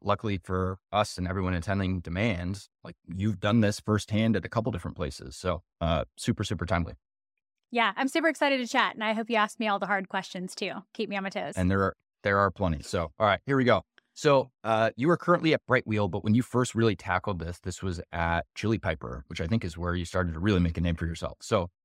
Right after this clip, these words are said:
Speaker 1: can you walk me through what you inherited and, and walked into at Chili Piper and, and what you saw?
Speaker 2: Totally, totally. So look, when I joined Chili Piper, we were pre-Series A, right? So super small.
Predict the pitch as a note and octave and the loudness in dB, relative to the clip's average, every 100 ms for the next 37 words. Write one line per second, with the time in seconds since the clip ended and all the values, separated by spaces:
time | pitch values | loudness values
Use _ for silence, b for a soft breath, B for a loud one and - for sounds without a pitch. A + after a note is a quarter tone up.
0 | _ _ - A#2 C#3 F3+ F3 G2 A2+ A#2+ | _ _ 2 4 6 4 2 4 2 4
1 | C3+ A2+ - G#2+ A2 A2+ A2+ A#2 - _ | 0 -2 -4 -2 2 4 2 0 -4 _
2 | _ _ - E2 A2+ - A#2 B2 A#2 F#2+ | _ _ -14 -2 0 0 0 0 2 -2
3 | F#2 G#2 A2+ A#2+ A#2 A2+ F2 E2+ - E2+ | -2 0 2 2 2 2 2 0 0 0
4 | D#2 G2 G#2 - - G#2 - A#2 B2 B2+ | 0 0 -2 -6 -2 -2 0 0 0 -2
5 | - F#2 G#2 - _ _ _ - G#2 G#2+ | -4 0 0 -4 _ _ _ -6 -4 0
6 | B2 A#2+ B2 A#2+ F#2 F2 E2 F2 E2 D#2+ | 0 2 4 6 6 4 2 0 0 2
7 | G2 - G#2+ - G2 F#2+ A#2 - _ _ | 0 0 -2 -2 2 4 4 -2 _ _
8 | _ _ _ _ - A3 G#3 G3 F#3 C4 | _ _ _ _ -2 0 0 -4 -6 -2
9 | A3+ G#3 G3+ B3 B3 G#3+ A#3+ C#4 D#4+ D#4+ | -2 -2 -4 -2 -2 0 0 2 2 2
10 | D4+ A3+ A#3 A#3+ B3+ A3+ A#3 B3 B3+ - | 2 0 2 2 2 0 0 0 -2 0
11 | B3 A3+ A#3 G#3 F#3+ G3 F3+ F3+ - G3 | -2 0 -2 -2 -2 -2 -2 -4 -4 -2
12 | G#3 - G#3 F#3+ - C4+ C4 B3+ B3 A3 | -2 -4 -8 -8 -4 -2 -2 -4 0 0
13 | G#3+ G#3+ | 0 -4